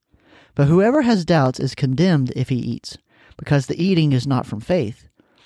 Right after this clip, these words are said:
For whatever does not proceed from faith is sin. Before we get too far into these verses,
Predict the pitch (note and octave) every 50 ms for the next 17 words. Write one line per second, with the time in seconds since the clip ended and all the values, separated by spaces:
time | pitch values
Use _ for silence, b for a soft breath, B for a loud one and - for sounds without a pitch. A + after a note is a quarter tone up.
0 | b b - E3 E3 E3+ F#3 A3 B3+ C4+ G#3+ G3 F#3 - F3 E3+ F#3 - - G#3
1 | - - G3 F#3+ - - A3+ A3+ - - B2 A#2 B2 - - - - _ _ _
2 | _ _ _ - C3 A2 - - - E3 C#3 A2 G#2 A#2+ - _ _ _ _ _
3 | _ _ _ _ _ _ _ _ _ _ _ _ _ _ _ _ _ _ _ _
4 | _ _ _ _ _ _ _ _ _ _ _ _ _ _ _ _ _ _ _ _
5 | _ _ _ _ b b b b b b b - - D3 D3 D3 C#3 D3 B2+ -
6 | D#3+ D#3 C#3 - D#3 D3 C#3+ C3 B2+ - C3+ C3 C3 B2 B2+ C#3 D#3 E3 D#3 -
7 | - B2+ A#2+